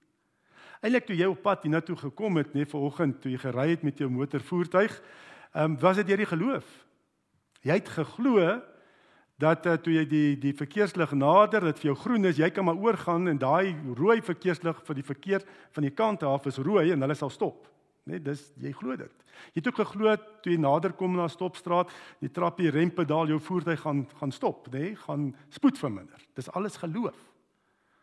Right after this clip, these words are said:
Ehm, gelukkig het, ehm, Arnold my geloof tegemoet gekom in Eskom. Toe ek vanoggend hier inry, toe sien ek hier staan daar met generator gereed, nê.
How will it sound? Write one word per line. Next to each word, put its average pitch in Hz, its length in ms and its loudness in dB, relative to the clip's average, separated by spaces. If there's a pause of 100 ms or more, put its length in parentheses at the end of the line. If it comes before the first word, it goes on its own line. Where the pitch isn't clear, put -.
(600)
Ehm, 139 380 2
gelukkig 160 540 0
het, 151 260 -2
ehm, 135 280 0
Arnold 170 400 2
my 165 180 4
geloof 156 520 2
tegemoet 143 460 -2
gekom 156 340 -2
in 139 120 0
Eskom. 175 560 -2 (400)
Toe 143 120 -6
ek 139 60 -8
vanoggend 160 380 0
hier 160 140 4
inry, 156 260 2
toe 143 120 -8
sien 156 140 -2
ek 143 80 -4
hier 147 100 -2
staan 185 220 2
daar 143 160 4
met 143 180 0
generator 127 560 -2 (300)
gereed, 160 580 2 (240)
nê. 139 300 -2